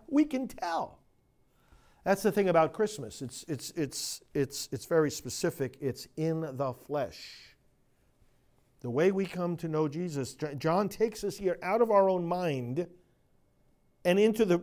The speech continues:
the world of external verifiable reality. Are you keeping his commandments or not? Love, it's not some kind of, you know, mystical, vague, unidentified thing deep in the core of our conscience so nobody can figure out what it is.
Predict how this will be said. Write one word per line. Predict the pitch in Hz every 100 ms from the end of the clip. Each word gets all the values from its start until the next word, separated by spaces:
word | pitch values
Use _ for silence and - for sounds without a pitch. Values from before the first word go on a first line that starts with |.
| 175
the | 185 175
world | 180 175 226 208
of | 170
external | 170 - - 202 202 170
verifiable | 165 185 180 196 196 185 165 151
reality. | 156 165 190 160 120
Are | 139
you | 143
keeping | 202 196 185
his | 180
commandments | - 196 208 208 208
or | 214
not? | 254 247 127 - _ _ _ _ _ _ _ _ _ _ _ _ _ _ _ _ _ -
Love, | 170 247 214 143
it's | 151
not | 202 190
some | 220
kind | - 214 214
of, | 196 165
you | 208 220
know, | 196
mystical, | 190 - 196 196 175
vague, | 151 180 190 185
unidentified | 170 175 170 165 170 151 175 165 143
thing | - 170 170 139
deep | 170 180
in | 170
the | 170
core | 170 160 170 175
of |
our | 160 156
conscience | 170 175 170 160
so | 156
nobody | 151 156 160
can | 160 151
figure | - 156 160
out | 160
what | 165 165
it | 165
is. | 170